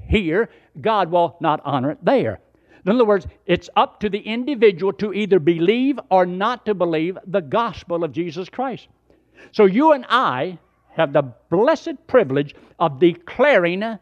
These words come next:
this wonderful message to individuals that may never hear the gospel. So by our telling them this message,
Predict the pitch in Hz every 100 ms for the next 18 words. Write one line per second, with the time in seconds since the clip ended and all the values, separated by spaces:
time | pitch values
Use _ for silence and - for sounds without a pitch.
0 | - 143 180 202 - 151 147 294 302 254
1 | - 175 170 208 196 - 139 - - 196
2 | 196 285 349 294 226 135 165 208 - _
3 | _ _ _ _ 180 147 143 143 226 262
4 | 196 254 92 - - - 165 202 107 -
5 | 69 _ _ _ _ _ - - 208 175
6 | 196 190 190 180 175 - 294 330 240 175
7 | 131 110 90 92 104 104 110 - 160 196
8 | -